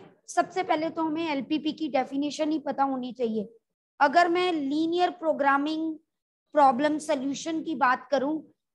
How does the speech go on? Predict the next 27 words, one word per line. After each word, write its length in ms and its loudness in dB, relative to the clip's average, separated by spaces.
ये 420 0
एक 180 -4
ऐसा 340 2
method 580 0
है 220 2
जिसमें 540 0
हम 220 2
जो 220 -4
है 220 -2
क्या 400 2
करते 340 -2
हैं, 140 0
कोई 260 -2
भी 160 0
चीज 260 -6
को 180 -2
maximize 800 0
या 240 6
minimize 680 4
करते 360 -6
हैं, 200 -4
उसका 340 4
optimum 840 4
solution 640 2
calculate 680 2
करते 260 -6
हैं। 100 -4